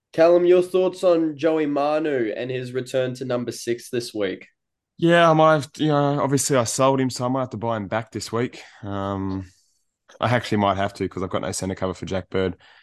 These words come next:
Speaker 2: So,
Speaker 1: Okay.
Speaker 2: Manu, welcome back. Um, yeah, I was always gonna buy him back, so it's been part of the plan anyway. Um, so, yeah, look, playing number six. Apparently, Sam Walker's still a couple of weeks, two to three weeks away,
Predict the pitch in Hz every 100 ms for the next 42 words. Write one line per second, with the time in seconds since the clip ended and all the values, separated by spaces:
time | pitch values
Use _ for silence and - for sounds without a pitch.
0 | _ - 107 107 107 104 - 120 127 123
1 | 113 113 107 98 110 - _ _ _ _
2 | _ - 95 92 95 92 90 - - -
3 | 101 98 110 110 104 92 101 92 95 95
4 | 90 92 - - 90 90 - 98 101 98
5 | 85 - 92 95 95 92 92 - _ _
6 | _ - 87 90 87 87 85 - _ _
7 | _ - - - 110 131 123 117 120 -
8 | _ - 127 123 113 104 120 110 - -
9 | 123 123 120 113 - 113 104 107 110 107
10 | 92 - 104 104 71 92 - 101 - 104
11 | 90 92 104 - - - - - - 107
12 | - 98 101 - 92 98 107 113